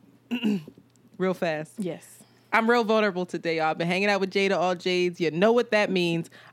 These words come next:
Speaker 1: I'm also having a drink. Who knows what's gonna happen today? But I definitely subscribe to, uh, OnlyFans.
Speaker 2: Who?
Speaker 1: I already, I already unsubscribed. Like, "Girl, what are you doing?" <laughs>
Speaker 2: Who?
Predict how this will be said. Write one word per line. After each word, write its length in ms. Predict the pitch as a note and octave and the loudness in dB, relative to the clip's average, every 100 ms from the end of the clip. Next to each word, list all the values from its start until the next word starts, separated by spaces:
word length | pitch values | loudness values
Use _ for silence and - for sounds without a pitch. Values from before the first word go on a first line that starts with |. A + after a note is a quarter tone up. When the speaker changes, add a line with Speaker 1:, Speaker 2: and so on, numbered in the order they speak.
| - | -2
Speaker 1:
I'm 180 | F#3 - | -2 2
also 360 | A3 A3+ G#3+ | 0 0 0
having 320 | G#3 F#3 E3+ | 2 0 -2
a 40 | D#3+ | -8
drink. 460 | D3+ D#3 - - - _ _ _ _ _ _ _ _ - - - _ | -6 -8 -8 -16 -20 _ _ _ _ _ _ _ _ -16 -14 -18 _
Who 160 | - F#4 | -2 0
knows 240 | F#4+ E4+ | 0 -4
what's 100 | D#4 | -6
gonna 160 | D#4+ D#4 | -2 0
happen 260 | D#4+ B3+ | -2 -4
today? 360 | G3+ D3+ C#3 D#3+ _ - - _ _ _ _ | -6 -6 -8 -10 _ -20 -20 _ _ _ _
But 360 | A3+ C4 F3 - _ - | 0 0 0 -6 _ -4
I 140 | F#3+ | -2
definitely 500 | E3+ E3+ G3+ G#3 G#3 | -2 -2 -2 -2 -6
subscribe 640 | G3+ G3 - F#3+ F3 E3+ D#3+ | -6 -10 -8 -2 -2 -2 -6
to, 460 | - E3+ D3+ D3 D3 | -6 -4 -4 -8 -8
uh, 120 | E3+ | -6
OnlyFans. 760 | - D#3 D#3 - D3+ C3 D3 - | -6 -6 -6 -8 -10 -10 -14 -6
Speaker 2:
Who? 840 | F4+ A4+ B4+ B4 G#4 C#4+ G#3 E3 - _ _ - - - _ _ _ - - | -2 2 2 4 2 2 -2 -6 -12 _ _ -20 -20 -20 _ _ _ -6 0
Speaker 1:
I 60 | |
already, 380 | A#3+ G#3+ G3 C#3+ | 2 2 0 -2
I 220 | F#3+ G#3+ | 0 2
already 380 | G#3+ G3 F#3+ F3 - F3+ | 0 0 -2 -4 -8 -14
unsubscribed. 600 | - F#3 F#3 F3 F#3+ F3+ | -6 -6 -6 -4 -2 -2
Like, 140 | G3 D#4 | -2 -2
"Girl, 100 | A#4+ | -2
what 140 | C5 | -2
are 20 | C#5 | 0
you 240 | C5 A#4 B4+ B4 E4 B3 | -2 -2 -2 0 0 0
doing?" 100 | - - | 0 0
<laughs> 60 | - - - - - G#5 G5+ F5+ - D5+ - A#4+ - - - _ _ _ _ _ | -4 -2 0 0 0 -2 -2 -6 -4 -8 -6 -8 -4 -6 -6 _ _ _ _ _
Speaker 2:
Who? 80 | _ | _